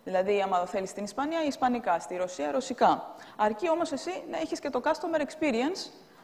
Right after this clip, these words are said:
αντίστοιχα να μπορέσεις να εξυπηρετήσεις ρωσικά ή ισπανικά, αντιστοίχως. Και βέβαια, αφού έχεις κάνει όλη αυτή την υποδομή, όλη αυτή τη μελέτη και έχεις επιλέξει σε ποια χώρα, με βάση δεκάδες κριτήρια, όπως είπα, business-wise, ε, μετά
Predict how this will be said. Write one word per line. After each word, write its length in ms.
αντίστοιχα 520
να 120
μπορέσεις 420
να 460
εξυπηρετήσεις 880
ρωσικά 640
ή 160
ισπανικά, 720
αντιστοίχως. 600
Και 100
βέβαια, 460
αφού 200
έχεις 140
κάνει 260
όλη 160
αυτή 200
την 140
υποδομή, 420
όλη 160
αυτή 180
τη 100
μελέτη 400
και 100
έχεις 320
επιλέξει 800
σε 160
ποια 240
χώρα, 420
με 100
βάση 280
δεκάδες 440
κριτήρια, 400
όπως 240
είπα, 240
business-wise, 640
ε, 60
μετά 220